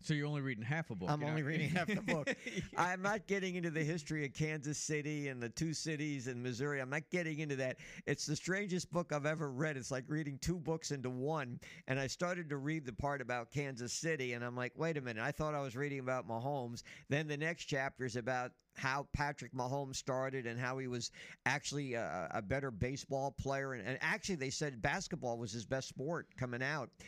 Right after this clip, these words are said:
Speaker 2: And then there weren't many scholarship offers for him. And finally, Texas Tech, uh, Kingsbury was there. And then they, s-, after he committed to Texas Tech,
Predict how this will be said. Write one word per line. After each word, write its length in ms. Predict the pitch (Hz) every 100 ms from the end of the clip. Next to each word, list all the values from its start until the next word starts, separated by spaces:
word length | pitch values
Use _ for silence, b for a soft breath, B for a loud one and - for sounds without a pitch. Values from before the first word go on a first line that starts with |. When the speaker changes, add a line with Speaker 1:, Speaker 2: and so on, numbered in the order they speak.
| B B -
Speaker 2:
And 200 | 113 127
then 300 | 143 135 131
there 120 | 131
weren't 240 | 139 156
many 200 | 147 143
scholarship 640 | 131 - 139 147 139 151 123
offers 440 | 135 139 - 139
for 280 | - 139 135
him. 100 | 139
And 120 | 117
finally, 360 | 117 131 131 131
Texas 500 | - 135 - 127 -
Tech, 280 | 139 131 - -
uh, 80 | 117 104
Kingsbury 540 | 147 143 123 135 131
was 200 | 127 123
there. 320 | 127 123 127 123
And 180 | 104 95 B B B -
then 260 | 139 185
they, 120 | 190
s-, 120 | 147 - -
after 320 | 143 160 - 143
he 120 | 139
committed 460 | - 139 156 160
to 80 | 123
Texas 480 | 123 - - 127 120
Tech, 300 | - 175 151